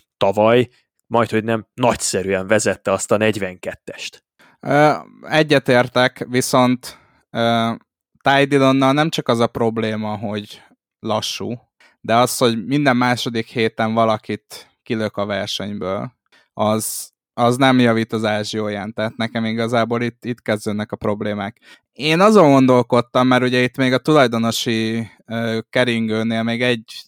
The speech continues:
Speaker 2: entitást, ö, elfelejtettem a sor, ö, a felsorolásból,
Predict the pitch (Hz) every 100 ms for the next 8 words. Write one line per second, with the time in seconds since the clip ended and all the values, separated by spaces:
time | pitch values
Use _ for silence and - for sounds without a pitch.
0 | _ _ _ 123 120 113 117 117 117 -
1 | - 107 120 131 131 107 104 101 104 -
2 | - 104 101 78 107 - 113 104 107 101
3 | 101 95 85 - 113 110 117 104 101 104
4 | - 101 104